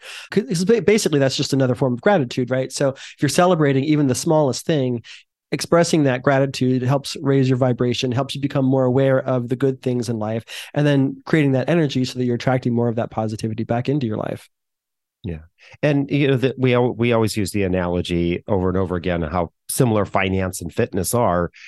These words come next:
Speaker 2: We see this so many times. People start the beginning of the year and they push really hard for the first two weeks or three weeks in January, and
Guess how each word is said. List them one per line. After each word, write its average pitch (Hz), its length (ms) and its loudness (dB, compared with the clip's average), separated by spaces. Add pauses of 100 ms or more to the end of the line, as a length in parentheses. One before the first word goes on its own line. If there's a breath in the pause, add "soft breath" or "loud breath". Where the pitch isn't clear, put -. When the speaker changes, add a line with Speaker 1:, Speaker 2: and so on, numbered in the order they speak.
(240 loud breath)
Speaker 2:
We 131 100 4
see 185 260 0
this 101 220 0
so 147 180 0
many 147 160 0
times. 120 400 -2
People 131 320 -2
start 131 560 -2
the 131 100 0
beginning 131 380 0
of 127 80 0
the 131 80 0
year 127 260 2
and 101 120 0
they 95 80 0
push - 400 -4
really 147 220 0
hard 127 400 0
for 101 100 -4
the 90 80 -4
first 139 340 -2
two 151 160 0
weeks 139 280 -2
or 110 40 0
three 139 220 -2
weeks 131 240 -4
in 101 100 -2
January, 101 680 0 (500 loud breath)
and 104 500 0